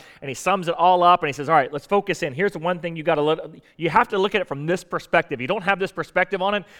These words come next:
everything else I've said, you're going to misapply it and not use it right. You need to understand the world from this perspective." And so he gives them a worldview to understand the battlefield as it truly is. And so he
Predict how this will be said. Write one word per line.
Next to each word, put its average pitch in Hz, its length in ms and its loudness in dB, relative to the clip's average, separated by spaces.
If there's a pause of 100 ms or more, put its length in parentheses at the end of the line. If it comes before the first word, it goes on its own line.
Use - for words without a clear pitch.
(100)
everything 185 400 0
else 185 200 0
I've 170 120 0
said, 180 260 2
you're 156 120 -4
going 156 220 -2
to 147 60 -8
misapply 170 540 0
it 170 40 0
and 135 100 -10
not 151 180 -4
use 156 200 -2
it 156 100 -4
right. 139 280 4 (200)
You 147 40 -12
need 175 120 0
to 196 80 -4
understand 196 360 -2
the 180 60 -4
world 160 180 0
from 143 200 -10
this 160 160 0
perspective." 156 520 -4
And 120 80 -14
so 147 100 -8
he 151 60 -4
gives 170 140 -2
them 170 120 -6
a 151 60 0
worldview 180 440 0
to 170 120 -4
understand 175 440 -4
the 139 40 -4
battlefield 143 640 4 (240)
as 160 220 6
it 170 100 -8
truly 147 360 -4
is. 120 260 -4 (340)
And 143 120 -8
so 160 100 -4
he 160 220 -2